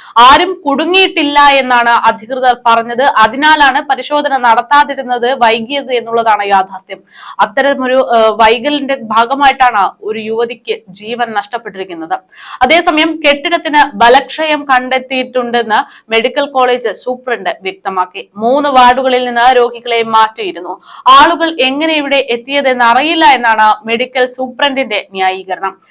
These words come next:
കെട്ടിടത്തിന്റെ ഒരു ഭാഗം പെട്ടെന്ന് തകർന്ന് താഴേക്ക് പതിച്ചെന്ന് ദൃക്സാക്ഷി, ആ, മ-, മാധ്യമങ്ങളോട് പ്രതികരിച്ചു.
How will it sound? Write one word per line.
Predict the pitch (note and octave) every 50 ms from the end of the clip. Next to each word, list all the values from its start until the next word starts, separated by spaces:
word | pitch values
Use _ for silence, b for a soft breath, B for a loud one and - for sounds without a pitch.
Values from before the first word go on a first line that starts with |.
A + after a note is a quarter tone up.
| b b _
കെട്ടിടത്തിന്റെ | D4 D4+ D4+ D4+ D4 E4+ E4 E4 D#4+ C#4 D4+
ഒരു | C#4+ C#4+ C#4+
ഭാഗം | B3 - - B3+ B3 B3 B3 C4 B3+ B3+
പെട്ടെന്ന് | - B3+ B3+ B3+ D4 D4+ D#4+ D#4
തകർന്ന് | D4+ C#4 C4 B3+ B3 A#3 B3 A#3+ A#3
താഴേക്ക് | A#3+ C4 A#3 A#3 A#3+ B3 B3+ C#4 C4 C#4+ B3
പതിച്ചെന്ന് | C4+ B3+ A#3+ A#3 A#3 B3+ A#3 A3+ A#3 A#3+ A3 G#3+
ദൃക്സാക്ഷി, | A3+ A3+ A3+ - C4+ B3+ B3 B3 - B3 A#3 A3 B B B B B B -
ആ, | G#3+ G#3+ G#3+ G#3 G#3
മ-, | G#3 G#3+ G#3 G#3
മാധ്യമങ്ങളോട് | A3 A3 A3+ A3+ A3+ A#3 - B3 B3+ B3+ B3 A#3 A3 G#3 G3+
പ്രതികരിച്ചു. | G#3+ G3+ - A3 F#3+ F#3+ F3 F3+ F3 F3+ - - - -